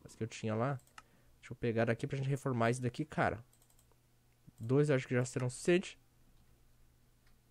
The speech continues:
Vamos por ali, ali, aqui, aqui, aqui, aqui.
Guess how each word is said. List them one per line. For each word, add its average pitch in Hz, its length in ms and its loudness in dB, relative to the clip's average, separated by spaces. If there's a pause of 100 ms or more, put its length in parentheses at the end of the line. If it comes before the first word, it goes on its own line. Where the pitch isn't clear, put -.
(360)
Vamos 110 280 -12 (180)
por 101 180 -4
ali, 135 640 0
ali, 117 540 -2
aqui, 110 420 -4
aqui, 139 600 -2
aqui, 110 300 -4
aqui. 131 420 -4